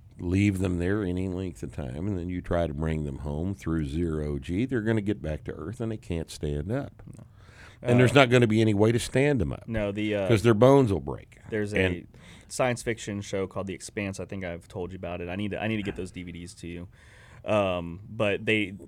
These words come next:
Speaker 2: they touch on that because, um, for about a hundred years, human race has developed a civilization on Mars, and they
Speaker 1: Mm-hmm.
Speaker 2: can't come back to Earth.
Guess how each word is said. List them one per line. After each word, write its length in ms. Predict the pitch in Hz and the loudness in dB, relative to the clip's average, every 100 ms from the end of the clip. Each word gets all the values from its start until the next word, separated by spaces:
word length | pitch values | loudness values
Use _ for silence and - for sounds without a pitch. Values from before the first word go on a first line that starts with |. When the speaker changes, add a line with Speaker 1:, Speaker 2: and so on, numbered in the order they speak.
| - | -8
Speaker 2:
they 140 | 113 104 | -4 -4
touch 340 | - 147 - | 2 2 2
on 140 | 101 | 0
that 200 | 92 85 | -2 -4
because, 560 | - 87 98 92 - - | -6 -6 -4 -6 -8 -8
um, 540 | 87 85 82 82 101 110 | -6 -6 -8 -12 -14 -8
for 120 | 98 | -4
about 180 | 95 95 | -2 -2
a 40 | |
hundred 300 | 98 113 101 | -2 -4 -4
years, 380 | 98 107 101 - | -4 -2 -2 -4
human 380 | - 113 101 95 | -8 -6 -4 -4
race 220 | 95 98 | -4 -4
has 80 | 95 | -8
developed 360 | 92 90 90 85 | -8 -6 -6 -8
a 60 | |
civilization 720 | - 92 87 90 98 98 90 - | -8 -6 -6 -4 -4 -4 -8 -6
on 320 | 95 92 87 | -4 -2 -4
Mars, 580 | 92 101 98 80 87 - - - | -4 -2 -2 -4 -8 -14 -16 -10
and 220 | 87 101 | -4 -2
they 60 | 101 | -2
Speaker 1:
Mm-hmm. 60 | - | -2
Speaker 2:
can't 220 | 156 - | -4 -2
come 160 | 151 | -2
back 180 | 139 131 | 0 0
to 100 | - | -2
Earth. 300 | 131 117 - | -4 -4 -6